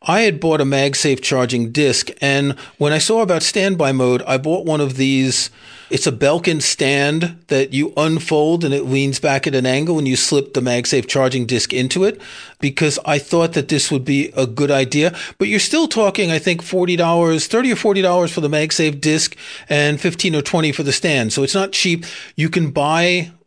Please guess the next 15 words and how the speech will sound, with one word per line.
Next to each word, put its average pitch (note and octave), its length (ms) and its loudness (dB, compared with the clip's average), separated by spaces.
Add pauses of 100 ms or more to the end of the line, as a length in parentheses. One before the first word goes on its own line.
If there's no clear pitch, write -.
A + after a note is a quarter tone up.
(140)
a C3+ 100 0
number F3+ 480 2
of C#3+ 360 0
these D3 280 0
types D#3 300 -2
of C#3 80 -4
devices C3+ 600 0
on B2 220 -2
the A#2 300 -2
Apple A#2+ 340 -6
online E3+ 500 2
store, E3 420 2
in B2+ 240 -2
retail C#3 380 0
stores, C#3 400 0